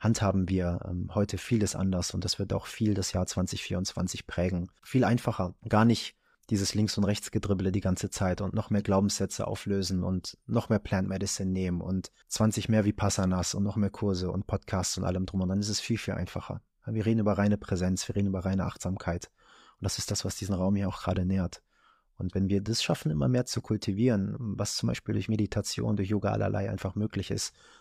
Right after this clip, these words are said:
dann kommt man schon echt sehr weit. Und da möchte ich auch gerne einfach mehr drüber sprechen, aus eigener Erfahrung, aus, aus dem, was da ist und aus vielen neuen Erfahrungen, die das Jahr zwanzig vierundzwanzig auch bringen wird. Und da will ich auch gerne gleich mit dir in den Austausch gehen und schauen,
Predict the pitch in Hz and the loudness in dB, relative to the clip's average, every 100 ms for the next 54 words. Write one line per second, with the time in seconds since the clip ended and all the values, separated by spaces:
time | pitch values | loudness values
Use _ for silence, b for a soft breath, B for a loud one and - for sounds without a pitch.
0 | B 95 92 110 113 113 110 104 107 - | B -2 0 0 0 0 0 -2 -4 -2
1 | 101 92 113 98 92 90 - 101 101 107 | 0 2 2 2 -2 -4 -4 0 2 2
2 | - 104 - 107 110 95 85 - 101 101 | 0 -6 -4 -2 0 0 -4 -2 -2 0
3 | 95 95 - 113 98 92 - 98 101 87 | -2 -2 0 0 0 -2 -2 0 0 0
4 | - 113 107 95 101 - - 104 - - | -2 -2 0 0 -2 -4 -4 -6 -4 0
5 | 104 98 - 104 107 110 98 101 - - | 2 0 0 0 0 0 -2 -2 -2 0
6 | 135 117 131 156 - - 92 92 90 - | 2 4 4 4 0 0 0 0 -2 -4
7 | 98 95 - 101 98 - 101 - 104 - | -2 -2 2 2 2 0 0 0 -4 -4
8 | - 107 104 - 104 104 - 92 104 123 | -2 0 0 2 0 0 -6 -4 2 4
9 | 110 90 95 90 90 98 104 104 - 107 | 4 0 0 -2 0 0 0 0 0 2
10 | 123 101 104 - 104 107 101 90 117 - | 2 4 2 2 0 2 0 0 -2 0
11 | 98 - 92 90 90 101 95 | -2 -2 -2 -2 0 2 2